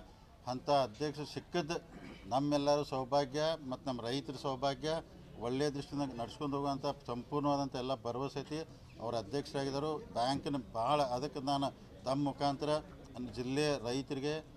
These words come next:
ಗ್ರಾಹಕರಿಗೆ, ನೌಕರ ಡಿಪಾಸಿಟ್ರಿಗೆ ಒಂದು ಮನವಿ ಮಾಡ್ತೀನಿ. ಯಾಕಂದ್ರೆ ಭಾಳ ಜನ ಎಲ್ಲ WhatsApp-ಅಲ್ಲಿ ಸುಮಾರು ಸಾವಿರ ಕೋಟಿ ಡಿಪಾಸಿಟ್ ವಿತ್‌ಡ್ರಾವಲ್ ಆಗೈತೆ ಅಂತೇಳಿ ಎಲ್ಲ ಪ್ರಚಾರ ಮಾಡ್ತಿದ್ರು. ತಮಗೆ ಹೇಳ್ತೀನಿ, ಪ್ರತಿ ವರ್ಷ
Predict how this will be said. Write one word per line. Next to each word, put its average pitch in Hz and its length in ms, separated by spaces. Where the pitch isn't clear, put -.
ಗ್ರಾಹಕರಿಗೆ, 135 680
ನೌಕರ 131 580
ಡಿಪಾಸಿಟ್ರಿಗೆ 131 760
ಒಂದು 143 200
ಮನವಿ 139 280
ಮಾಡ್ತೀನಿ. 143 400
ಯಾಕಂದ್ರೆ 135 400
ಭಾಳ 123 300
ಜನ 143 180
ಎಲ್ಲ 143 120
WhatsApp-ಅಲ್ಲಿ 135 840
ಸುಮಾರು 135 280
ಸಾವಿರ 135 340
ಕೋಟಿ 147 340
ಡಿಪಾಸಿಟ್ 131 440
ವಿತ್‌ಡ್ರಾವಲ್ 131 400
ಆಗೈತೆ 135 320
ಅಂತೇಳಿ 139 240
ಎಲ್ಲ 131 300
ಪ್ರಚಾರ 135 400
ಮಾಡ್ತಿದ್ರು. 123 520
ತಮಗೆ 139 260
ಹೇಳ್ತೀನಿ, 151 400
ಪ್ರತಿ 151 340
ವರ್ಷ 160 280